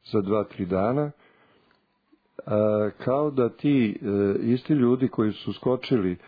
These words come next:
u odbranu, e, univerziteta i, e, nivoa, je li, intelektualnog nivoa univerziteta, ne slušaju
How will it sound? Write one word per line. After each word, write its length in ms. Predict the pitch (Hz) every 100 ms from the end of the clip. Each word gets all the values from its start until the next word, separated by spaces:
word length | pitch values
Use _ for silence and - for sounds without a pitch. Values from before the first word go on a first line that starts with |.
| _ -
u 320 | 101 - 107
odbranu, 560 | 113 120 123 104 92 -
e, 220 | - 95 90 87 85 85 90
univerziteta 1300 | - 104 104 95 92 92 90 - 107 117 - 123 113 101 135
i, 480 | 101 92 92 90 - - - - - _ -
e, 40 | 90 90 87 85
nivoa, 600 | 92 101 92 117 127 90 - _ _ _ _ _ _ _ _ _ _ _ _ _ -
je 140 | 98
li, 120 | 98
intelektualnog 840 | 101 127 131 110 101 - 98 98 92
nivoa 380 | 98 95 98
univerziteta, 760 | 92 98 92 92 92 107 113 123
ne 200 | 104 107
slušaju 680 | - 117 - 98 90 95